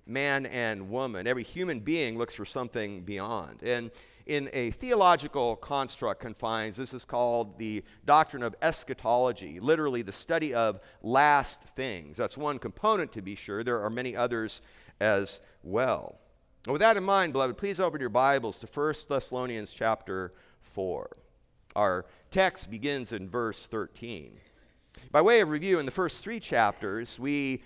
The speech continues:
learn that this young Thessalonian church, we know it's young when we go to the companion birth passages in Acts fifteen through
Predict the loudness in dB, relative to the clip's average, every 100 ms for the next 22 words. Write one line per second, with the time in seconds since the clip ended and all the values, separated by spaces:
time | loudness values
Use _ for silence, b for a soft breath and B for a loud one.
0 | B 0 2 4 4 4 0 0 -2 0
1 | -6 -2 2 4 4 2 -2 -4 -4 -2
2 | -2 -2 -4 -6 -2 -2 -2 -4 -4 -4
3 | -4 -2 0 2 -2 -6 -16 -8 -6 -4
4 | -6 0 0 0 -2 -8 -6 -6 -6 -8
5 | -4 -2 -2 -4 -8 b b b 2 2
6 | 2 0 4 4 2 -6 -6 -6 -4 -2
7 | -2 -4 -8 -8 -8 -12 -10 -10 -8 -6